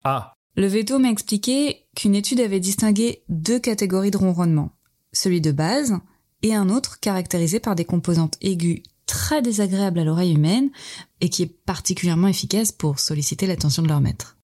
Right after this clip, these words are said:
Speaker 1: Oui, merci pour cette petite leçon, hein. Euh, mais je te ferai remarquer qu'on n'est pas plus avancé sur le son que Gigi a émis tout à l'heure. T'as sollicité l'avis du veto à ce propos ?
Speaker 2: Non, mais moi, je ne me suis pas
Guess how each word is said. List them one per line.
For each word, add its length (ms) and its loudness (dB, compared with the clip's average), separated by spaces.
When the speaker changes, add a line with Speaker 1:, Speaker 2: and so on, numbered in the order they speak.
Speaker 1:
Oui, 240 4
merci 320 -2
pour 140 0
cette 160 -2
petite 340 -4
leçon, 300 0
hein. 320 2
Euh, 140 2
mais 80 4
je 60 -2
te 80 0
ferai 260 0
remarquer 560 -2
qu'on 80 0
n'est 80 0
pas 100 -2
plus 200 -4
avancé 300 -2
sur 200 -4
le 80 2
son 200 -2
que 140 -2
Gigi 360 -2
a 40 2
émis 220 2
tout 200 -8
à 40 2
l'heure. 320 -2
T'as 100 2
sollicité 440 0
l'avis 200 2
du 100 2
veto 220 2
à 40 2
ce 60 -2
propos ? 460 -2
Speaker 2:
Non, 340 2
mais 440 2
moi, 420 6
je 180 0
ne 120 4
me 120 2
suis 240 -2
pas 360 -4